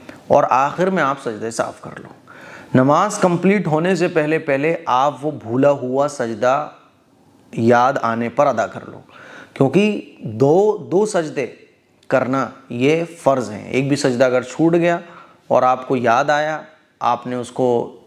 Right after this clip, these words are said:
अदा नहीं किया, चाहे आप सजदे साफ़ कर लोगे, नमाज आपकी नहीं होगी, नमाज आपको दोबारा दोहराना पड़ेगी, ठीक है।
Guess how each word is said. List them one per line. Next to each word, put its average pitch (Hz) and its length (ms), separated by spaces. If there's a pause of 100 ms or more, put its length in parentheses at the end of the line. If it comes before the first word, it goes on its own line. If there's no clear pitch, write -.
(600)
अदा 139 180
नहीं 170 220
किया, 170 260
चाहे 139 300
आप 151 140
सजदे 143 300
साफ़ 139 300
कर 147 100
लोगे, 143 220
नमाज 120 340
आपकी 113 260
नहीं 143 160
होगी, 160 200
नमाज 123 300
आपको 110 260
दोबारा 120 300
दोहराना 107 340
पड़ेगी, - 400
ठीक - 240
है। 214 200